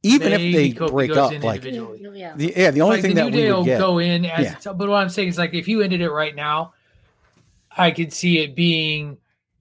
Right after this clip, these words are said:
Speaker 2: almost like an Arn Anderson situation where, like,
Speaker 1: Yeah.
Speaker 2: Arn only gets in 'cause, 'cause he was part of the Horsemen.
Speaker 1: Right.
Speaker 2: Though I think that's unfair. But, like, Ric Flair is, you know, he's Ric Flair, so
Speaker 1: He's
Speaker 2: he's
Speaker 1: Ric
Speaker 2: in.
Speaker 1: Flair, yeah.
Speaker 2: And then, and then the Horsemen are in, so he's got another ring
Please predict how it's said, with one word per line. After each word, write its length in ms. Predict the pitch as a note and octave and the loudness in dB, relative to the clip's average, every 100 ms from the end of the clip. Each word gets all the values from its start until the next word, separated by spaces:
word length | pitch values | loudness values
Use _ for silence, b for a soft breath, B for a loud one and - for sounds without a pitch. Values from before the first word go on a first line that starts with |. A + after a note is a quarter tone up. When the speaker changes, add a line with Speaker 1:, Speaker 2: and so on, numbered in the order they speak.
| - | -6
Speaker 2:
almost 320 | F3 D#3+ D#3 | -2 -2 -2
like 100 | E3+ | -2
an 80 | D3+ | 0
Arn 200 | D3 C#3+ | -2 0
Anderson 400 | D3 D3 - D#3+ | -2 -4 -6 -6
situation 580 | D#3+ D#3+ D#3 D3+ E3 | -4 0 -2 -2 -6
where, 180 | D3+ C#3+ | -4 -4
like, 560 | C#3 C3+ E3 E3 - - _ - | -2 0 0 -2 -6 -16 _ 2
Speaker 1:
Yeah. 280 | C3 G#2+ F#2+ _ - | 2 2 -4 _ 2
Speaker 2:
Arn 260 | D3+ D3+ | 4 6
only 240 | D3 C#3+ D3 | 4 2 0
gets 180 | D3 | 0
in 160 | D#3 D3 | 0 -2
'cause, 340 | D3+ C#3 D#3 - - | -4 -6 -12 -16 -8
'cause 340 | D3+ C3+ - - | -8 -8 -14 -12
he 120 | D3+ | -10
was 120 | C3+ | -6
part 180 | - D3 | -2 -2
of 60 | |
the 60 | C3 | -2
Horsemen. 600 | A#2+ D3 C#3+ D3+ C3 B2+ _ _ | -4 -4 -4 -10 -10 -12 _ _
Speaker 1:
Right. 180 | A#2+ G2 | -4 0
Speaker 2:
Though 100 | D3+ | 4
I 60 | C#3 | 2
think 160 | D3+ | 2
that's 160 | D3 D3+ | -2 0
unfair. 440 | F#3+ F3 C#3 C3 - b b b b b _ - | 0 2 0 -2 -10 b b b b b _ -10
But, 180 | - E3+ | 0 2
like, 180 | D3 D3 | 4 4
Ric 160 | E3 E3 | 2 0
Flair 540 | - F#3 E3+ D3+ C#3+ | 0 4 6 6 4
is, 280 | C#3 - - | 0 -6 -12
you 60 | |
know, 80 | A2 | -12
he's 160 | - A#2 | -10 -8
Ric 140 | C#3+ | -4
Flair, 320 | - B3+ E3 | 2 4 4
so 140 | A#2 D#3 | 0 -2
Speaker 1:
He's 100 | D3 | 2
Speaker 2:
he's 80 | G#3+ | 2
Speaker 1:
Ric 60 | |
Speaker 2:
in. 60 | A#2 | 2
Speaker 1:
Flair, 140 | E2+ A#2 | -2 -8
yeah. 160 | F2+ - _ _ _ - | -10 -12 _ _ _ -14
Speaker 2:
And 120 | D3 | -10
then, 120 | D3 D3 | -8 -6
and 160 | D3+ D3+ | -6 -4
then 200 | D#3 D#3+ | -4 -4
the 80 | C#3+ | -4
Horsemen 440 | E3 F3 - D#3+ | 2 2 2 -4
are 100 | D3 | -2
in, 160 | D3 B2+ | -2 -4
so 80 | |
he's 100 | D#3+ | -2
got 120 | F3+ F#3 | 0 2
another 220 | F#3+ F#3 | 2 2
ring 280 | F#3 E3 | 2 0